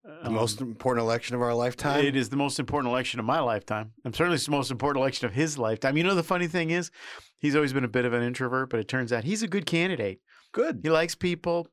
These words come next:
Speaker 2: but just the right amount, right? He doesn't, you know, he's not a Bill Clinton like people. He's a, he's a normal
Speaker 1: You
Speaker 2: guy
Speaker 1: gotta
Speaker 2: like
Speaker 1: stay for
Speaker 2: people.
Speaker 1: six hours
Speaker 2: Yeah,
Speaker 1: like
Speaker 2: yeah,
Speaker 1: people.
Speaker 2: yeah. It's, it's, it's been, it has been revelatory, as the young people like to say.
Speaker 1: Very good. Well, I wish him all the best.
Speaker 2: Yeah.
Speaker 1: Get out and vote, everybody.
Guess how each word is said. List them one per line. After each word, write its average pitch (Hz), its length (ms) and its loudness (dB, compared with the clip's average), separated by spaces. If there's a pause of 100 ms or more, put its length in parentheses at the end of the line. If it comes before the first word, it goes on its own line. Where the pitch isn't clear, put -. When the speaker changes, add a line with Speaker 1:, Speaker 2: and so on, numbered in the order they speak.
Speaker 2:
but 139 80 0
just 156 180 0
the 160 80 0
right 147 160 2
amount, 127 300 0
right? 120 180 2
He 123 60 2
doesn't, 123 360 0
you 139 60 -2
know, 117 140 -2
he's 123 160 -4
not 143 100 2
a 127 60 0
Bill 131 160 2
Clinton 131 320 -4
like 104 260 -4
people. 104 320 -6
He's 107 220 -6
a, 110 140 -2
he's 123 140 -4
a 123 40 0
normal 139 320 2
Speaker 1:
You 123 60 -2
Speaker 2:
guy 127 140 4
Speaker 1:
gotta 113 120 4
Speaker 2:
like 104 100 0
Speaker 1:
stay 113 220 0
for - 120 -6
Speaker 2:
people. 113 60 -2
Speaker 1:
six 107 280 -2
hours 92 380 -2
Speaker 2:
Yeah, 147 100 2
Speaker 1:
like 147 100 2
Speaker 2:
yeah, 143 100 0
Speaker 1:
people. 139 160 0 (120)
Speaker 2:
yeah. 107 80 -6
It's, 117 180 -6
it's, 160 240 -2
it's 151 180 0
been, 151 280 -2 (440)
it 139 140 4
has 135 160 2
been 135 360 0 (240)
revelatory, 107 920 -2
as 110 160 -8
the 110 100 -6
young 104 160 -2
people 104 340 -6
like 104 180 -10
to - 80 -12
say. 120 320 -8
Speaker 1:
Very 113 360 -10
good. 104 180 -8
Well, 90 160 0
I 95 80 0
wish 95 260 -2
him 98 180 -8
all 90 200 -2
the 90 60 -6
best. 78 480 -8
Speaker 2:
Yeah. 107 140 -10 (100)
Speaker 1:
Get 90 100 -6
out 95 160 -2
and 92 100 -10
vote, 85 280 -4
everybody. 82 580 -12